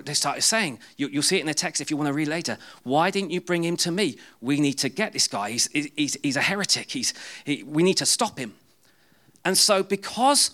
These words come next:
of, of that, they said, "We need to do it right. We need to set him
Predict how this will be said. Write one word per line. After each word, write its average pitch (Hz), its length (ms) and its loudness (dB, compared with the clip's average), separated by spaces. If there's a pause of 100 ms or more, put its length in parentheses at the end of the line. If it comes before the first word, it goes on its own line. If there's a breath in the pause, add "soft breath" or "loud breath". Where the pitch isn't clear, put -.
of, 170 320 -2 (100)
of 165 200 0
that, 139 260 0
they 175 120 -2
said, 165 280 0 (160 loud breath)
"We 147 80 0
need 190 160 4
to 226 60 2
do 226 160 4
it 156 60 2
right. 139 340 2 (200 loud breath)
We 143 140 0
need 170 160 2
to 202 80 2
set - 360 2
him 151 300 0